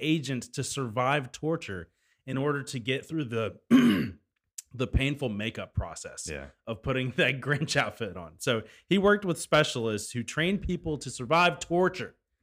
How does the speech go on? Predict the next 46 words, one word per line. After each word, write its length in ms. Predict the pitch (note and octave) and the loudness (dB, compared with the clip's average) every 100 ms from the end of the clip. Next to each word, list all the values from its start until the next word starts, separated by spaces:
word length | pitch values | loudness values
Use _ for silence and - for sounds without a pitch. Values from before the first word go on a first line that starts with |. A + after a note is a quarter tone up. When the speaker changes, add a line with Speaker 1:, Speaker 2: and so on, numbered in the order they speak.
| - | -2
Speaker 1:
That's 180 | C#3 - | -2 0
how 120 | C3+ | 0
bad 260 | A#2 A#2+ | 2 0
it 80 | G#2+ | -2
was 180 | G2+ G2+ | -6 -8
for 120 | - | -8
him 120 | F#2+ | -10
to 60 | F#2+ | -10
put 220 | - F#2+ | -10 -6
that 60 | - | 2
on. 60 | G#2 | 4
Speaker 2:
Uh, 400 | F#2+ F2 E2+ C2+ - _ _ _ _ - | 6 6 2 -2 -8 _ _ _ _ -2
the 120 | A2 | 0
man 420 | A2 A#2 C3+ D3+ | 2 2 2 0
who 600 | B2 B2 A2+ G#2 G2 - - - | 0 2 2 0 -4 -10 -20 -8
was 260 | G#2 G2+ | -4 -2
the 60 | F#2+ | -2
makeup 440 | F2+ G#2+ B2+ G#2 - | -2 -2 -2 -6 -4
artist 580 | F2+ E2 D#2 - - _ _ _ _ _ _ _ | -2 -2 -6 -10 -14 _ _ _ _ _ _ _
actually 380 | G#2 A2 - A2+ | 0 0 -2 0
had 140 | G#2+ | 2
to 60 | G#2 | 0
go 220 | F#2+ G2 | 0 0
into 160 | F#2+ E2+ | 0 -4
counseling 680 | - F#2 F#2+ - D#2+ D2 - - | -8 -8 -6 -8 -10 -12 -18 -4
afterwards 800 | F2+ F#2+ - D#2 C#2 - - - _ _ _ _ G2 | -2 -2 -4 -10 -10 -14 -14 -16 _ _ _ _ -4
because 200 | G2+ F2+ | -2 -2
of 100 | E2+ | -4
how 220 | F#2 F2 | -2 -4
Jim 240 | E2 F#2 | -4 -8
Carrey 280 | - F2+ D2 | -6 -6 -6
treated 360 | - F2+ D#2+ D#2+ | -8 -8 -8 -10
him. 260 | F2 A#1 - _ - C3 C3+ - | -18 -20 -20 _ -12 -12 -12 -8
Speaker 1:
Really? 300 | C3+ A3+ - | -2 -2 0
Speaker 2:
Like, 120 | G2+ | -2
he 80 | G#2+ | 2
said 140 | A2 | 2
he 60 | G#2 | 2
was 80 | G2 | 2
just 200 | G2 - | -4 -4
constantly, 560 | G#2 G#2+ A2+ A#2 G#2 E2+ | -4 -2 -4 -4 -4 -4
like, 80 | |
yelling 280 | F2+ F#2+ G2+ | -2 -4 -4
at 100 | F2 | -6
it 60 | E2 | -8
'cause 140 | F2 | -12